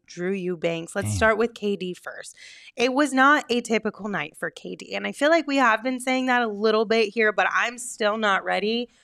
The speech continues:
Speaker 1: to go full-blown, "K D's washed. We need to worry about Kevin Durant. We saw this then. We see, we're seeing it again now." I'm not ready to do that just yet. Where are you guys at?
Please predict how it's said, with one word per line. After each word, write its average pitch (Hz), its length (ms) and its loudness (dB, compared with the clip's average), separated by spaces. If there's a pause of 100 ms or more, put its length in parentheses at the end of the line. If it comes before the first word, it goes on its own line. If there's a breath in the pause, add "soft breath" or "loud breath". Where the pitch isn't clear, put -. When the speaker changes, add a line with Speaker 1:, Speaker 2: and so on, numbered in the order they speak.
(140)
Speaker 1:
to 233 120 0
go 202 540 4 (400 soft breath)
full-blown, 220 920 4 (320 loud breath)
"K 240 300 0
D's 247 280 -2
washed. 214 500 4
We 190 160 -2
need 202 220 0
to 240 60 0
worry 247 280 6
about 247 240 6
Kevin 233 300 0
Durant. 226 440 2
We 202 120 0
saw 226 260 4
this 240 220 2
then. 226 320 4
We 196 100 -2
see, 214 180 -2 (260)
we're 202 100 -8
seeing 254 260 -2
it 240 120 2
again 226 240 -4
now." 208 180 2
I'm 208 140 2
not 220 160 0
ready 190 200 -2
to 180 100 -16
do 185 200 -12
that 180 280 -2
just 185 320 -2
yet. 202 320 2 (300 soft breath)
Where 208 340 4
are 202 40 4
you 190 260 -4
guys 165 260 -2
at? - 240 -2